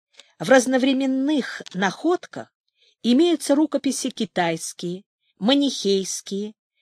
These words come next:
несторианские, тибетские, иранские и от всяких среднеазийских путников. Разрушились пустынные сейчас храмы.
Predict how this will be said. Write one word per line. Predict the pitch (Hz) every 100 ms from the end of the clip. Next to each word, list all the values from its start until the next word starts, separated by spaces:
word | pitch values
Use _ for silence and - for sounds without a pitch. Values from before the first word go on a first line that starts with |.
| _ -
несторианские, | 254 277 - 294 262 202 208 - - - 226
тибетские, | 214 - 226 185 208 - - - 262
иранские | 220 185 180 185 - - 247 254 _ _
и | -
от | 190 160
всяких | - - 339 - 302 - _ _
среднеазийских | - - 277 330 277 269 269 233 247 - - -
путников. | _ 185 - 127 - _ _ _ _ _ _ _ _ _ _ _ _ _ _ _ _
Разрушились | - 285 349 392 - 170 160 - - - _ _ _
пустынные | 214 - - 196 175 175
сейчас | 165 170 - 165 -
храмы. | 156 156 139